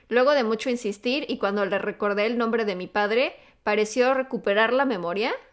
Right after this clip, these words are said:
y de repente aparecieron todas las exposiciones hechas contra Álvarez González.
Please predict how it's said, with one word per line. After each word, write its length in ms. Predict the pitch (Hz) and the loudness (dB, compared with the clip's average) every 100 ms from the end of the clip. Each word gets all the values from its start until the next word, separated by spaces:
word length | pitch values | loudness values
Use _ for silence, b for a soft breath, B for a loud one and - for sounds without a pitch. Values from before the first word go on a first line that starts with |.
| - | -4
y 80 | |
de 80 | 202 | -2
repente 400 | 196 190 226 233 | -2 -2 -2 0
aparecieron 600 | 277 208 175 - 214 202 | 0 0 0 0 0 0
todas 320 | 240 302 311 294 | 0 2 2 2
las 180 | 277 | 0
exposiciones 720 | 185 - 180 202 208 220 214 214 | -4 -6 -8 -6 -2 0 0 -6
hechas 260 | 208 214 | -6 -6
contra 320 | - 185 175 175 | -4 -6 -4 -4
Álvarez 320 | 175 180 165 | -2 -4 -6
González. 540 | 156 - - 123 - | -10 -10 -10 -12 -16